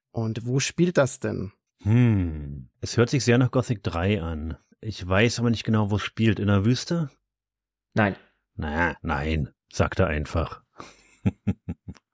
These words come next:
Speaker 1: Ja, das
Speaker 2: Also ich
Speaker 1: nein
Speaker 2: bin
Speaker 1: ist
Speaker 2: für Gothic
Speaker 1: richtig.
Speaker 2: drei.
Speaker 1: In der Wüste, da singt mehr Lisbeth Scott, gell?
Speaker 2: Hm.
Speaker 3: Ich hätte auch gesagt, dass es, wenn dann, äh, also ich glaube auch, es ist im, stopp.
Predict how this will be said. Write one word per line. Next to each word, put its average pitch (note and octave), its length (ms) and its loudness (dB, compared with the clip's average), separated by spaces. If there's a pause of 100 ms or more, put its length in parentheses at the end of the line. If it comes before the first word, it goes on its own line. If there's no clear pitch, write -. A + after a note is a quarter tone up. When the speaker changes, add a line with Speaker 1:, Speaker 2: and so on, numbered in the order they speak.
(360)
Speaker 1:
Ja, D3 160 4
das - 160 -6
Speaker 2:
Also A#2+ 100 0
ich - 60 4
Speaker 1:
nein B2 80 2
Speaker 2:
bin F3+ 80 6
Speaker 1:
ist F3+ 60 -2
Speaker 2:
für F3+ 100 2
Gothic C3+ 240 2
Speaker 1:
richtig. - 120 -2
Speaker 2:
drei. C#2+ 280 -6 (200)
Speaker 1:
In C3 120 -2
der A2+ 180 -2
Wüste, C3+ 340 0
da D#3 440 2
singt C#3+ 420 -4
mehr C#3+ 160 4
Lisbeth D#3 420 -4
Scott, - 400 -2
gell? B2 220 -4 (160)
Speaker 2:
Hm. D#2+ 720 -2
Speaker 3:
Ich - 260 -2
hätte D3 220 4
auch D3 140 2
gesagt, C3 320 4
dass A#2+ 100 2
es, B2 180 -4
wenn B2+ 200 4
dann, B2 340 2
äh, - 300 -12
also A#2 400 0
ich B2 120 -6
glaube F#3+ 360 4
auch, G#3+ 160 -4
es F#3+ 120 -6
ist - 200 -12
im, F#3 220 -6 (360)
stopp. - 360 -6